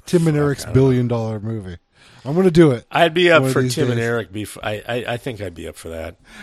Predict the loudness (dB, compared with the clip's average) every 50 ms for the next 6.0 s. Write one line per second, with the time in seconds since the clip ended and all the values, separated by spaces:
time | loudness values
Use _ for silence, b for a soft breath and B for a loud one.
0 | B B -2 -2 0 0 0 0 0 0 2 2 0 0 0 -2 -2 -2 -2 -4
1 | -2 -2 -2 -2 -2 0 -2 -2 -2 -2 -2 -2 -2 -2 -2 -4 -4 -4 -4 -4
2 | -6 -6 -6 -8 -8 -8 -6 -8 -8 -8 -8 -10 -8 -6 -4 -4 -4 -4 -4 -6
3 | -6 -8 -8 -8 -8 -6 -6 -8 -10 -14 -18 -16 -12 -10 -8 -8 -6 -6 -6 -8
4 | -8 -8 -8 -8 -8 -8 -8 -10 -12 b b b b b b b b b b b
5 | -12 -10 -10 -10 -10 -10 -10 -8 -6 -4 -4 -2 -2 -2 -2 -2 -2 -2 -2 -4
6 | -8